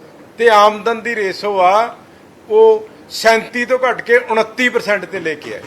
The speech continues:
ਅੱਜ ਤੁਸੀਂ ਦੇਖੋ ਹਾਲਾਤ ਕਿਆ, ਆ ਤਿੰਨ ਸਾਲਾਂ 'ਚ ਇੱਕ ਲੱਖ ਚੁਰੰਜਾ ਹਜ਼ਾਰ ਕਰੋੜ ਰੁਪਈਆ ਜਿਹੜਾ ਹੁਣ ਬਜਟ ਪ੍ਰੈਜ਼ੈਂਟ ਕਰਿਆ ਨਾ,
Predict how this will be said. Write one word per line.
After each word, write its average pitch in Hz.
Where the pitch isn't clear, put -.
ਅੱਜ 196
ਤੁਸੀਂ 175
ਦੇਖੋ 160
ਹਾਲਾਤ 143
ਕਿਆ, 131
ਆ 202
ਤਿੰਨ 202
ਸਾਲਾਂ 180
'ਚ 220
ਇੱਕ 247
ਲੱਖ 208
ਚੁਰੰਜਾ 202
ਹਜ਼ਾਰ 175
ਕਰੋੜ 175
ਰੁਪਈਆ 170
ਜਿਹੜਾ 170
ਹੁਣ 160
ਬਜਟ 147
ਪ੍ਰੈਜ਼ੈਂਟ 139
ਕਰਿਆ 127
ਨਾ, 165